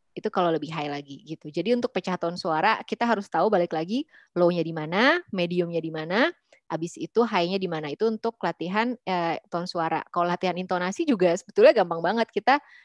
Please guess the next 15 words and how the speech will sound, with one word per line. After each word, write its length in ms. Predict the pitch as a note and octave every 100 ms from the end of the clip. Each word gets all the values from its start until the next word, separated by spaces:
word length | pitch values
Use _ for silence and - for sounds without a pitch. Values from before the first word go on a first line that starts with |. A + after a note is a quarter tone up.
| _
cari-cari 480 | - F#3+ G3+ G3 F3
aja 480 | G#3 C#4+ C#4 D4 B3+
cara 260 | - G#3 G3
bacanya 480 | F#3+ F#3 G3+ F#3+ F#3
yang 80 |
berbeda. 400 | F#3 F3+ E3+ E3
Kayak 160 | - E3+ E3+
tadi 100 | A3
saya 160 | - A#3+
sebenarnya 320 | D4+ A3 A#3+
udah 60 | F3+
bedain 280 | E3 E3 G#3+
tuh 140 | F#3+ F3 -
berapa, 720 | E3+ D#3+ - D#3 D#3 D#3+ - -
berapa 500 | F#3+ D#3+ D#3 -